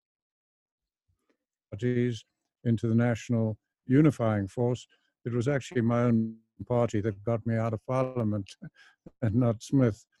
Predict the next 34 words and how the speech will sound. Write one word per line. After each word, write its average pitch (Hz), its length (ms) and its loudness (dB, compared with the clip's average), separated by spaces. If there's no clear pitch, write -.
But, 113 260 0
um, 117 380 4
and 123 200 4
then 117 280 4
shortly 110 360 -2
after 107 300 0
that, 107 180 2
I, 110 420 0
I - 20 0
was 104 200 -6
into 107 380 -4
exile. 113 420 2
But 127 140 4
that 160 320 0
statement 139 580 4
you 123 120 2
said, 120 500 4
yes, 131 320 2
I 123 100 2
made 143 320 4
it 127 180 -2
at 113 120 -2
a 117 200 0
speech - 460 -4
at 110 140 -4
Norton, 131 520 0
and 120 120 2
I 123 60 4
said, 120 220 0
"I 120 80 4
want 120 260 4
my 123 320 0
fellow 127 440 4
white 131 260 0